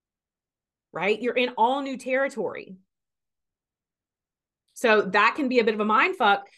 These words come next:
for people who have already experienced some level of success in another area or another industry, is this idea that they have to start from the beginning again.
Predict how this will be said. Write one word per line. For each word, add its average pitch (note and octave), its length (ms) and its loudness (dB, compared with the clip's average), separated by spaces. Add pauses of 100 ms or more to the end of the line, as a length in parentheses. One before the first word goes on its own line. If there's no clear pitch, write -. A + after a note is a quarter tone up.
(260)
for B3 100 -2
people B3+ 240 -4
who B3 120 4
have A3 80 0
already G#3+ 260 4
experienced B3 640 -4
some A3+ 180 -2
level G3+ 280 0
of F#3 140 -4
success G3+ 600 -2
in G3+ 120 -2
another F#3 320 -2
area F3 360 0
or E3+ 140 -4
another D#3 280 -10
industry, F#3 760 -4 (380)
is F#3 120 -6
this G3+ 160 0
idea A3+ 440 2
that F#3 120 0
they G3+ 120 2
have B3+ 180 -2
to A3+ 80 -6
start A#3+ 280 -2
from A#3 120 -2
the G3+ 60 -2
beginning B3 400 -2
again. C3+ 380 -8